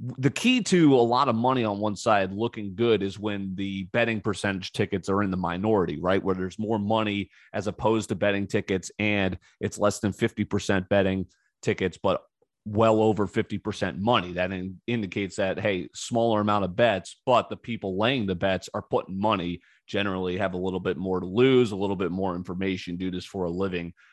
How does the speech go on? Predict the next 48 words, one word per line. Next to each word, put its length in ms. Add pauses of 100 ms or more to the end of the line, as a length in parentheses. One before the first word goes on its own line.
(220)
um, 680
in 160
terms 320
of 160
pros 300
versus 260
Joes 420 (120)
movement 480
there. 260 (420)
Uh, 240
but 220
this 220
is, 340
this 260
is 160
more 440
bets 460
and 120
more 240
money. 420
So 140
again, 220
everyone 560
bro-, 300 (120)
pros 400
and 160
Joes 380
seeming 460
to 100
be 320
on 180
the 80
same 460
side. 440
However, 460
it 160
is 260
indicating 580
that 140
there 200
is 80
some 120
sharp 360
movement 320
on 160
the 160
other 280
side 400